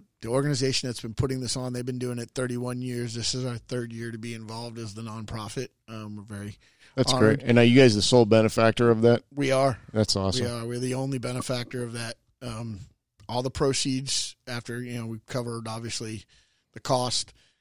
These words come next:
Speaker 1: goes right back to us. The raffle items all go back to us. Um, it's six to eleven thirty over there. Tickets are, are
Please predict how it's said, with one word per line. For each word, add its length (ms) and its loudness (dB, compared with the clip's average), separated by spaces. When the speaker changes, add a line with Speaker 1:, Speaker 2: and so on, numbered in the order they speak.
Speaker 1:
goes 200 -2
right 160 -4
back 240 -4
to 140 -10
us. 400 -2
The 140 -6
raffle 400 -6
items 320 -8
all 120 -12
go 140 -8
back 240 -6
to 100 -6
us. 460 -6
Um, 260 -6
it's 160 -8
six 440 0
to 160 -2
eleven 340 2
thirty 400 -2
over 220 2
there. 300 -2
Tickets 480 -2
are, 480 2
are 300 -6